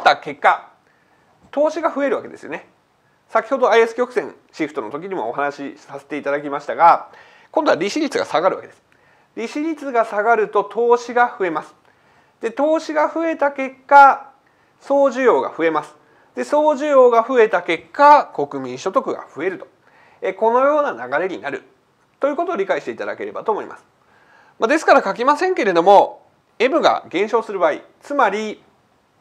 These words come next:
金融引き締め策が行った場合は、エルエム曲線が左シフトしますので、この逆の現象が起こると。え、このように考えていただければ結構です。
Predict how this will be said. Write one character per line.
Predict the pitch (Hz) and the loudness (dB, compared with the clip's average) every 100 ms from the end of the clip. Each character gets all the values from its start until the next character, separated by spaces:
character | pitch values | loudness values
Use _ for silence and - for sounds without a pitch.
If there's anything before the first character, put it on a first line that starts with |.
| _ _ _ | _ _ _
金 | - 214 | -10 -8
融 | 254 | -6
引 | 254 | -8
き | 254 247 | -10 -12
締 | 247 | -10
め | 302 | -6
策 | 311 247 | -4 0
が | 202 151 | 2 2
行 | - 175 | 0 -4
っ | 175 | -2
た | 185 | 0
場 | 185 180 | 4 4
合 | 196 | 6
は、 | 220 214 - - _ - - - - | 6 6 4 -6 _ -20 -20 -20 -6
エ | - | 0
ル | 175 | 2
エ | 180 | 2
ム | 185 | 0
曲 | 254 262 | -2 -2
線 | 247 | -2
が | 156 | -4
左 | 139 147 156 | -2 -4 -4
シ | 240 | -10
フ | 233 | -8
ト | 247 | -8
し | 165 | -6
ま | 156 | -8
す | |
の | 131 | -8
で、 | 139 170 | -8 -8
こ | 151 | -8
の | 156 | -8
逆 | 139 143 151 | -8 -8 -8
の | 160 | -6
現 | 170 175 | -6 -6
象 | 214 | -4
が | 240 | -4
起 | - | -2
こ | 147 | -6
る | 110 | -8
と。 | - _ _ _ _ _ _ | -14 _ _ _ _ _ _
え、 | - 185 | -4 -2
こ | 185 | 0
の | 202 | 0
よ | |
う | 202 | -2
に | 156 | -2
考 | 156 156 | -2 0
え | |
て | 139 | -2
い | |
た | 120 | -6
だ | 143 | -4
け | 226 | -4
れ | 269 | -4
ば | 196 | -4
結 | 131 | -6
構 | - | -12
で | 64 | -16
す。 | _ | _